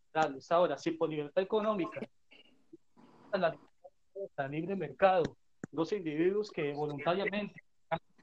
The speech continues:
servicios, yo diría que es compatible y que no hay ningún problema con el cristianismo. De hecho, la propia Biblia nos habla de que las pesas falsas, por ejemplo, lo que hoy, lo que en Costa Rica llamaríamos chorizo, la estafa,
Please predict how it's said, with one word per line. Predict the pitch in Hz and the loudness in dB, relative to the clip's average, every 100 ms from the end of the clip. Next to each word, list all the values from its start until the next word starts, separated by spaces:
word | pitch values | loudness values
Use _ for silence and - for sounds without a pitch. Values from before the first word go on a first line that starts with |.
| 196 - 196 | -20 -20 -4
servicios, | 226 220 208 - 185 185 - _ _ _ - _ - | 0 0 -2 -12 -14 -14 -20 _ _ _ -20 _ -4
yo | 165 | 0
diría | 220 240 | 4 6
que | 240 _ _ _ 440 - | 4 _ _ _ -8 -8
es | - | -4
compatible | 233 226 233 233 214 233 | -2 2 0 0 -4 -4
y | - | -2
que | 156 | -2
no | |
hay | 175 | -2
ningún | 196 190 220 | 0 0 -2
problema | 175 175 214 208 | 0 0 0 0
con | 175 | -2
el | 151 | -4
cristianismo. | 147 - 160 240 180 131 - _ _ - | -6 -6 -2 -2 -2 -6 -14 _ _ 0
De | 175 | 0
hecho, | - 247 - _ _ 156 | 2 0 -2 _ _ -8
la | |
propia | 151 180 233 226 | -2 -2 2 2
Biblia | 226 226 | 4 0
nos | 233 240 | 2 6
habla | 240 208 233 - _ _ _ _ - | 6 6 0 -8 _ _ _ _ -14
de | 156 160 | 0 0
que | 156 151 - - 208 - _ - | 0 -4 -6 -8 -12 -14 _ -4
las | 170 | -4
pesas | - 190 160 - | -2 -2 -2 6
falsas, | 240 240 151 139 - | 6 6 -4 -8 -10
por | - 147 | -4 -2
ejemplo, | 180 202 220 202 139 | -2 -2 4 4 6
lo | 143 | 0
que | 160 | 2
hoy, | 160 202 | 2 2
lo | 185 170 | 0 0
que | 175 | 0
en | |
Costa | 151 - 160 | -2 -4 -4
Rica | 220 262 | 0 2
llamaríamos | 208 160 156 208 226 | 4 4 2 2 2
chorizo, | 160 151 175 - 139 | 2 2 2 0 -6
la | 135 | -6
estafa, | - 170 170 - | 4 6 6 4